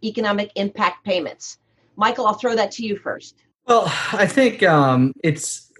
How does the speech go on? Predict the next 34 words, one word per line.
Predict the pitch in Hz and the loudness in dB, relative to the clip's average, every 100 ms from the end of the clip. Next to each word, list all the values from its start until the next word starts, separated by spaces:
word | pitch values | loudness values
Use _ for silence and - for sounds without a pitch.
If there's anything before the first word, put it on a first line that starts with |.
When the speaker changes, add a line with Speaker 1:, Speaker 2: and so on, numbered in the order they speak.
| _ | _
Speaker 2:
there's | - 180 170 | -4 -2 0
a | |
sense | - 269 214 | 2 2 4
in | |
which | 156 139 | 2 2
it's | 123 | -4
a | |
challenging | 127 156 127 113 | 0 0 0 -2
problem | 101 127 113 107 98 _ _ | -2 0 0 -2 -6 _ _
because, | 113 127 110 117 | -6 -2 -2 -2
uh, | - 123 117 87 - _ - _ _ _ - | -2 0 0 -4 -14 _ -20 _ _ _ 0
you | 151 | 2
know, | |
you | 143 165 | 4 4
don't, | 220 220 156 147 160 | 4 4 2 -2 0
uh, | 123 | 0
from | - 180 | 0 2
a | |
macroeconomic | 226 269 156 143 120 120 - | 2 2 2 2 0 0 -2
perspective, | 101 - 101 101 98 | -10 -4 -4 -2 -2
I | 107 | 2
don't | 123 123 | 2 2
think | 120 | -4
you | 107 | -2
wanna | 101 92 | 0 0
just | 90 95 110 | -2 -6 -4
withdraw | 107 101 101 107 104 110 101 92 98 - | -6 -6 -4 0 2 4 4 2 0 0
all | 101 98 | 0 0
of | 90 | -2
that | 90 90 - _ 127 | -2 -4 -8 _ -2
money, | 123 123 117 104 101 98 _ _ - | 2 2 2 0 -4 -6 _ _ -4
uh, | 135 107 98 - | 0 2 0 -4
at | 98 | -2
once. | 104 92 - - - | -2 -2 -6 -12 -12